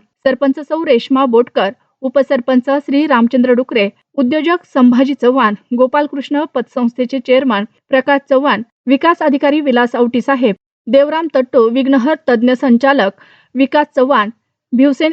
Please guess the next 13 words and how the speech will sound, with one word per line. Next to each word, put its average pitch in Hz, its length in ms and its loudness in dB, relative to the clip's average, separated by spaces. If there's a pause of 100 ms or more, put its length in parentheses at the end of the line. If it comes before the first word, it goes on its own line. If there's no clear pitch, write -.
येवले, 254 340 2 (560)
माननीय 269 540 0
चेअरमन 262 480 2
हरिभाऊ 277 480 0
कान्होबा 247 400 2
डुकरे, 240 360 0 (360)
गंगाराम 285 500 0
रामा 240 260 2
डुकरे, 240 360 0 (260)
फकीरा 294 360 0
पाबळे, 247 400 -2
प्रकाश 262 440 -2
भांबेरे, 240 500 0